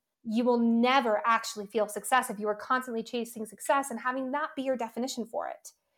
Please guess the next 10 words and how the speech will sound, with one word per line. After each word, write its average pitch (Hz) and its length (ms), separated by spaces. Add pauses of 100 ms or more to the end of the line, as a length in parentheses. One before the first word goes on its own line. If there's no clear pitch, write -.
(120)
Same 285 260
thing 311 140
goes 262 220
for 262 100
achievement. 214 520 (200)
Same 294 380
thing 370 180
goes 330 240
for 285 120
happiness. - 840